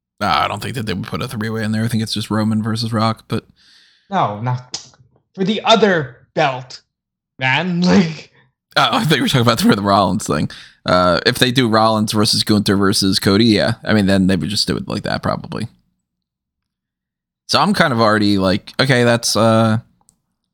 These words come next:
Speaker 1: there we go for the whole
Speaker 2: Yeah.
Speaker 1: rest of the year," you know? <laughs>
Speaker 2: So, that's why I'm still, uh, until someone else wins the briefcase, I'm still firmly on this.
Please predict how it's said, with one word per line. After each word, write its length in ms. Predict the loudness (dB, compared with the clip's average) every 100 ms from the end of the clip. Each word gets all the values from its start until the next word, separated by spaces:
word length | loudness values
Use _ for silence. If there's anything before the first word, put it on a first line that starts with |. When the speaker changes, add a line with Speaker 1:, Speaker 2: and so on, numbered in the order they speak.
| -2
Speaker 1:
there 160 | 2 2
we 100 | 4
go 240 | 2 2
for 100 | 2
the 60 | 2
whole 140 | 2
Speaker 2:
Yeah. 60 | 2
Speaker 1:
rest 180 | 2
of 80 | 2
the 80 | 4
year," 360 | 4 2 0 -4 _ _
you 180 | -2 0
know? 140 | 2 0 -4
<laughs> 140 | -4
Speaker 2:
So, 360 | -2 0 -2 -6 _ _ _ _ _ _ _ _ _ _ _ -8
that's 260 | -6 -4 -4
why 120 | -4
I'm 360 | -2 -2 -4
still, 540 | -8 -6 -4 -4 -6 -10
uh, 140 | -16 -14
until 260 | -12 -8 -8
someone 260 | -8 -8
else 200 | -6 -6 -10
wins 260 | -14 -16
the 100 | -20
briefcase, 540 | -20 -20 -8 -2 -2 -4 -12 _ _
I'm 160 | -8 -6
still 180 | -2 -4
firmly 440 | -2 -4 -2 -4
on 180 | -4 -4
this. 380 | -4 -6 -10